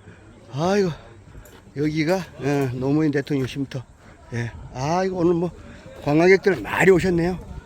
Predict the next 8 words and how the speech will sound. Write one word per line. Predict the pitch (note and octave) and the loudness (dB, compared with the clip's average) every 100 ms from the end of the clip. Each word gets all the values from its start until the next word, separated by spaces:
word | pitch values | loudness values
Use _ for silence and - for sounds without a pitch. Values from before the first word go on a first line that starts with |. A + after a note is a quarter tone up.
| - - - - A#2+ | -16 -18 -18 -18 -16
아, | A#2+ A2+ G2+ F#2+ - - - - - - - - - | -14 -14 -14 -16 -16 -18 -20 -20 -20 -16 -12 -12 -4
오늘 | B2+ A#2 | -2 -2
많이 | A#2+ C#3 | -2 -2
오셨습니다. | C3 D3 - C3+ G#2 | 0 0 0 -2 -2
아, | A#2+ | -4
이거 | B2 C#3+ C#3 - - - - - | -2 -4 -6 -12 -18 -18 -20 -12
소나무 | - D3 E3 E3 | -2 0 4 2
숲에서 | - E3 - D#3 - F3+ | 0 -6 -4 -2 0 0